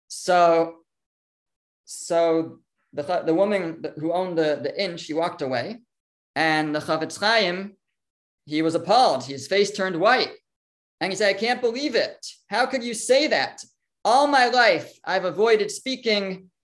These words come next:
and listening to Lashon Hara, to slander, to evil speech. And now God made me come with you to this place, and I have to suffer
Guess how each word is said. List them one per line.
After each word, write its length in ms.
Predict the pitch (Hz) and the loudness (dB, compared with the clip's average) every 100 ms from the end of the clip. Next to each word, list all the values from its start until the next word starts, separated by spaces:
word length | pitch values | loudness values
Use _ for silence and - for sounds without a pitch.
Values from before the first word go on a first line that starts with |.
| _ | _
and 200 | 156 165 | -4 2
listening 540 | 214 254 254 233 214 208 | 4 4 2 -4 -6 -4
to 100 | 185 | 0
Lashon 380 | 208 220 214 | 0 0 -2
Hara, 460 | 190 190 208 240 247 _ _ _ _ | -2 0 0 -4 -8 _ _ _ _
to 100 | 185 | -10
slander, 480 | 175 202 214 220 226 | -6 0 2 2 0
to 120 | 220 | -2
evil 220 | 202 214 208 | -6 -2 -4
speech. 640 | - 208 226 - - - _ _ _ _ _ _ - | -4 -8 -8 -10 -12 -14 _ _ _ _ _ _ -4
And 160 | 175 | 0
now 560 | 202 277 254 233 262 - _ _ _ _ _ | 4 4 6 4 2 -6 _ _ _ _ _
God 240 | 196 226 226 | 2 2 4
made 200 | 220 214 | 4 4
me 160 | 233 | 2
come 260 | 240 233 233 | -4 -4 -2
with 200 | 233 220 | -4 -4
you 100 | 196 | -6
to 120 | 190 | -2
this 180 | 185 214 | 0 0
place, 520 | - 165 165 202 - - | 0 0 0 -2 -8 -8
and 120 | 175 | -2
I 80 | 202 | 2
have 220 | 240 247 | 2 0
to 100 | 247 | -2
suffer 640 | 220 254 277 220 196 240 | 0 2 2 0 -2 -4